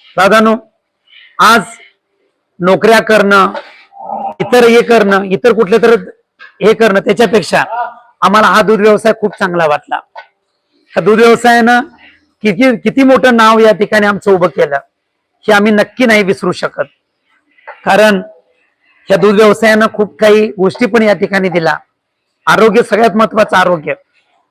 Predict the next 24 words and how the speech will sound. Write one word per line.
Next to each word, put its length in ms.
अशा 260
गोष्टी 340
कामगारांच्या 560
बरोबर 240
राहिल्यामुळं, 560
गोट्यात 280
सेवा 280
केल्यामुळं, 580
खरोखर 460
देवाची 460
सेवा 260
म्हणजे, 520
आपल्या 540
जनावरांची 480
सेवा 260
म्हणजे 420
खरोखर 320
देवाची 400
आणि 120
ईश्वराची 480
सेवा 240
केल्यासारखं 580
आहे. 80
देव 280